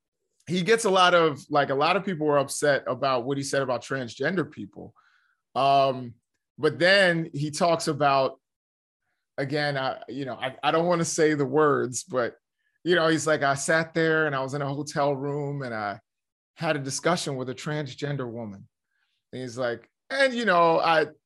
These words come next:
I breast copulated her, you know, because, you know, it's just some friction, you know <laughs> what I mean?" Like,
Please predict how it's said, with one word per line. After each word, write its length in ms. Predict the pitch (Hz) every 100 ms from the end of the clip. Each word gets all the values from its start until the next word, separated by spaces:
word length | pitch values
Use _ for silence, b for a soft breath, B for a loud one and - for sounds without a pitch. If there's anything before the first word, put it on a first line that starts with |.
| _ _
I 220 | 151 151 139 - _ _ _ -
breast 640 | 110 - 170 170 - - -
copulated 680 | 151 131 135 131 117 117 139
her, 240 | 98 85 b b b
you 120 | 156 165
know, 240 | 160 151
because, 380 | 160 311 294 302
you 80 | 285
know, 140 | 269
it's 120 | 262
just 160 | 285 269
some 120 | 226
friction, 500 | - 247 - 123 110
you 120 | 147
know 80 | 175
<laughs> 20 |
what 160 | 170 190 180
I 40 |
mean?" 240 | - 190 -
Like, 240 | 175 -